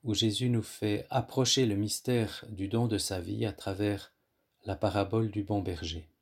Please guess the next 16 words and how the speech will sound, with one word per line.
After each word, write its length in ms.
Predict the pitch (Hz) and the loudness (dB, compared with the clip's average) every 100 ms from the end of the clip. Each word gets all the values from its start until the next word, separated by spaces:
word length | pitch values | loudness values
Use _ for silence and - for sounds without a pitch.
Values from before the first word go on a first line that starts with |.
| _ _ _ _ _ _ _ _ _ _ _ _ _ _ _ - | _ _ _ _ _ _ _ _ _ _ _ _ _ _ _ -8
qui 120 | - | -8
prend 220 | - 98 | -4 -6
position 680 | - 117 104 - - 101 117 _ _ _ _ _ _ _ _ _ _ _ _ _ _ _ | -2 0 0 -2 -4 -6 -10 _ _ _ _ _ _ _ _ _ _ _ _ _ _ _
face 360 | - 110 - - | 0 2 2 0
au 180 | 107 | 0
loup 300 | 98 110 120 - _ _ _ _ _ _ | 2 0 -4 -8 _ _ _ _ _ _
pour 320 | 107 - - _ | -4 -4 -12 _
protéger 560 | - 120 107 95 87 | -4 -2 0 -2 -2
la 160 | 87 87 | -4 -4
vie 200 | 92 101 | -6 -6
de 120 | 92 | -4
ses 200 | 82 - | -4 -4
brebis. 520 | - 90 85 80 - _ _ _ _ _ _ _ _ _ _ _ _ _ _ _ _ _ _ _ _ _ _ _ _ _ _ _ _ _ - | -4 -4 -6 -10 -20 _ _ _ _ _ _ _ _ _ _ _ _ _ _ _ _ _ _ _ _ _ _ _ _ _ _ _ _ _ -2
Le 80 | 101 | 2
deuxième 360 | 120 117 123 | 4 6 4
passage, 680 | 107 104 123 135 120 98 | 2 0 2 2 2 -2